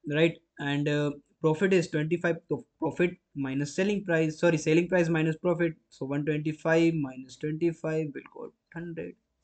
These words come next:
That is our cost price. Questions are very easy, yaar,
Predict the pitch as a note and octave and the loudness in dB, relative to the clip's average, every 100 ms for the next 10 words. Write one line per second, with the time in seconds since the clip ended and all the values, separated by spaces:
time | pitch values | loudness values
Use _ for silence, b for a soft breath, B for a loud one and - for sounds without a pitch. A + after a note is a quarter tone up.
0 | b b b b - C#3 C#3 C3+ C#3 C#3+ | b b b b -8 -4 -4 -4 -6 -4
1 | E3+ E3+ - C3 C#3 - - _ _ _ | -6 -6 -12 -10 -10 -12 -20 _ _ _
2 | _ _ _ _ _ - C4+ C4 C4 B3 | _ _ _ _ _ 0 2 4 6 8
3 | G#3 G#3 G3 F3 G3 C3+ | 8 6 4 2 2 2